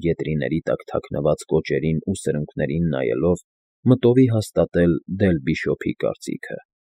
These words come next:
Իսկ նրա դեմքին նայելուց հետո շատերը նայում էին նորից ու նորից։ Դա ուղղամիտ մարդու և լավ ընկերոջ դեմք էր։ Նրա աչքերը լուսապարար էին թեթև մի ժպիտով,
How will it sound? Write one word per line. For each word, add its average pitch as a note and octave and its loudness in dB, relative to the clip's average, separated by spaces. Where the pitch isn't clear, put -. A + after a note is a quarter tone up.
Իսկ B2+ 0
նրա C3+ 4
դեմքին A#2+ 4
նայելուց F#2 2
հետո A2+ 0
շատերը F#2+ 2
նայում E2 2
էին E2 0
նորից D2+ -4
ու A#1 -6
նորից։ - -10
Դա A2 4
ուղղամիտ E2 2
մարդու D2+ -2
և B2 4
լավ C3 4
ընկերոջ D#2+ 0
դեմք - -8
էր։ - -12
Նրա A2+ 6
աչքերը F#2 2
լուսապարար F2 2
էին A#1+ -2
թեթև - -2
մի - -2
ժպիտով, - -8